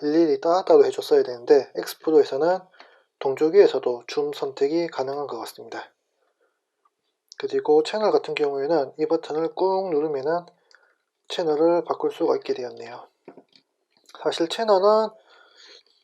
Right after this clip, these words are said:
주파수 간섭이 없다면 한번 세팅한 거를 바꿀 일이 없기 때문에 꾹 눌러서 하는 게 차라리 더 괜찮은 것 같습니다. 그리고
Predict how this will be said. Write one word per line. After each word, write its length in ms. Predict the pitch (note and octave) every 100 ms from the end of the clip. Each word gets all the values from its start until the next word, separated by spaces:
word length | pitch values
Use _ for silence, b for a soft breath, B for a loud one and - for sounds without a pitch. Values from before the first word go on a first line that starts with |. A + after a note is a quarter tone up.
| _
주파수 420 | - D#3 A3 G#3+
간섭이 340 | F3+ G#3 A3+ D#3
없다면 480 | C#3+ - E3 C#3+ C3+
한번 300 | F3 F#3 F3
세팅한 420 | G3+ - F3+ D3
거를 280 | C#3+ D#3+ D#3
바꿀 320 | C3 F3+ F#3
일이 120 | E3
없기 240 | C#3 E3
때문에 500 | D#3+ C3 B2+ D#3+ D3+ - b b b b b _
꾹 400 | - F#3+ G3 F#3+
눌러서 420 | D3+ D#3+ F3+ D#3+
하는 280 | C#3 C3 B2
게 280 | - D#3+ D#3 - _ _
차라리 520 | - F3 E3+ C#3+ B2+
더 300 | - C3+ C3+
괜찮은 380 | - C3+ D3 C#3+
것 80 | -
같습니다. 500 | A2 - - - - _ b b b b b b b b _ _ _ _ _ _
그리고 720 | - C3+ C3 B2+ F3 F#3 -